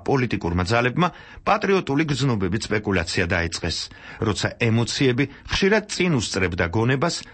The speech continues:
და, თუ გნებავთ, პროფესიონალიზმს. ანუ ის ხდებოდა სწორედ, რასაც რეზო თაბუკაშვილი არაერთხელ დაპირისპირებია. დაუპირისპირდა საქმით, როგორც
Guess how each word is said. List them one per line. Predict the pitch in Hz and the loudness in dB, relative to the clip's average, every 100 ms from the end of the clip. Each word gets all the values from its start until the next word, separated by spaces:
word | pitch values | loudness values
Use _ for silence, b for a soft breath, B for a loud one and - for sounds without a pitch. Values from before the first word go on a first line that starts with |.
| - | -4
და, | - | -2
თუ | 127 | 0
გნებავთ, | 98 185 202 - - - | 0 2 2 0 -6 -4
პროფესიონალიზმს. | 127 - - 87 78 76 78 - - - B B B - | -2 -2 -2 -2 -2 -2 -2 -4 -8 -10 B B B -2
ანუ | 104 95 - | 0 0 0
ის | 107 - | -2 -2
ხდებოდა | - 113 90 87 | 0 0 0 -2
სწორედ, | 87 - 135 175 - B B - | -2 0 0 0 -4 B B 0
რასაც | 170 247 240 | 2 2 2
რეზო | 143 127 156 | 2 0 0
თაბუკაშვილი | 120 101 98 95 - 123 139 - 107 | 0 -2 -2 -4 0 0 0 0 2
არაერთხელ | 120 139 151 - - - 98 - | 2 2 0 0 -2 -4 -4 -2
დაპირისპირებია. | 95 87 90 85 95 80 73 - - - - B B B 127 170 | -4 -2 -2 -2 -2 -2 -4 -8 -10 -18 -20 B B B -4 2
დაუპირისპირდა | 196 226 220 226 220 226 233 | 2 4 0 0 0 0 0
საქმით, | 180 151 117 90 - | 0 -2 -2 -4 -2
როგორც | 107 107 | -2 -2